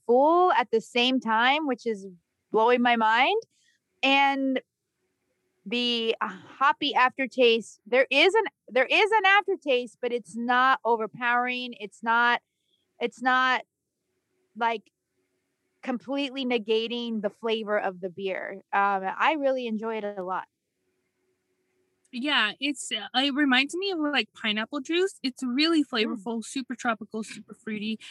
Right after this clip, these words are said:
Speaker 2: without being, like, super sweet. It, uh, I think it goes down really smoothly, uh, and it's really refreshing.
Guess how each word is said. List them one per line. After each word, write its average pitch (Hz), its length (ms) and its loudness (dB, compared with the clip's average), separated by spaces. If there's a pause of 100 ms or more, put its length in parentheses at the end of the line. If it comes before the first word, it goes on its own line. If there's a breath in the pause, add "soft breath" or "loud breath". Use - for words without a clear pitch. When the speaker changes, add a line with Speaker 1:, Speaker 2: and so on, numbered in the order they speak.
(160 loud breath)
Speaker 2:
without 233 300 0
being, 233 240 0
like, 202 180 -6
super - 260 -12
sweet. 220 520 -8
It, 214 320 -2 (400)
uh, 202 480 -2
I 214 80 -10
think 240 280 -6
it 220 140 -8
goes 226 240 -4
down 220 280 -2
really 214 220 -4
smoothly, 220 640 -6 (480 loud breath)
uh, 208 520 2 (100)
and 240 180 4
it's 247 200 -2
really 269 220 0
refreshing. 247 760 -2